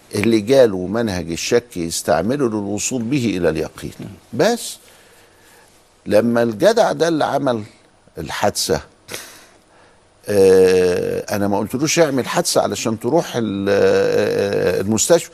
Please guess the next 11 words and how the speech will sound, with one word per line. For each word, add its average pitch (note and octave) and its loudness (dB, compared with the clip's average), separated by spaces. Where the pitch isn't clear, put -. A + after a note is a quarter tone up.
طلع B3 6
من E3 -4
المستشفى D#3 -2
أحسن D3 0
من G#2+ -6
الأول، F2+ -4
ولقوا F3 6
عنده F3 -2
سكر C#3+ 0
وظبطوه G2+ -2
له، C2 -16